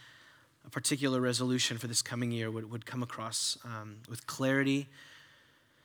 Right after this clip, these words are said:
God, with a vision, uh, for who you're inviting us to be and, and,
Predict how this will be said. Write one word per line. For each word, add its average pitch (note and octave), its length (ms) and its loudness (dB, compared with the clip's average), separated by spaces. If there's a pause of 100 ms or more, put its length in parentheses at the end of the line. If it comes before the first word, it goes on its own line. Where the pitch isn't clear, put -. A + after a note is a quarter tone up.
(1300)
God, C3 80 2
with B2 100 0
a B2 60 0
vision, A#2 460 2 (140)
uh, A#2+ 160 -10
for B2 440 -4 (360)
who C3+ 60 0
you're B2+ 180 2
inviting A2+ 400 -2
us A2 140 -6
to B2 100 -8
be A2+ 260 -6
and, G#2+ 260 -10
and, G#2+ 180 -12